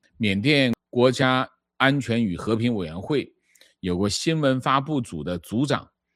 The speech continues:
叫卓敏吞，十一月二十一号表示，缅甸政府注意到日本首相相关表态，缅甸政府坚持一个中国的政策，始终遵循和平共处五项原则，尊重中国主权和领土完整，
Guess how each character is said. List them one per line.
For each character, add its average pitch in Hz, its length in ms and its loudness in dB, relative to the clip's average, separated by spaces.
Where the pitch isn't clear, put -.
叫 131 260 2
卓 110 260 -2
敏 98 220 -2
吞， 139 400 -2
十 - 220 -8
一 123 40 -2
月 123 320 0
二 120 160 -2
十 123 140 -6
一 117 80 -2
号 113 160 -4
表 95 180 -6
示， - 320 -8
缅 117 180 0
甸 151 120 0
政 160 180 0
府 107 200 -8
注 151 200 -2
意 135 100 2
到 127 240 0
日 147 120 -4
本 131 180 -2
首 92 200 -4
相 101 360 -4
相 131 180 -2
关 127 160 0
表 107 140 -4
态， 120 300 -4
缅 110 140 0
甸 135 120 2
政 143 180 0
府 113 80 -6
坚 143 260 0
持 127 200 -6
一 143 100 0
个 139 220 2
中 139 240 -2
国 120 140 2
的 110 200 2
政 131 220 0
策， 127 260 -2
始 - 280 -6
终 147 240 -2
遵 156 240 -2
循 120 280 -2
和 113 180 -2
平 123 160 0
共 123 140 -2
处 110 120 -4
五 87 100 -4
项 110 200 -2
原 92 160 -2
则， 78 260 -8
尊 165 220 2
重 151 200 0
中 139 220 -2
国 131 140 2
主 92 220 -4
权 104 260 -2
和 104 60 -2
领 98 160 0
土 90 80 -6
完 85 180 -4
整， 78 120 -12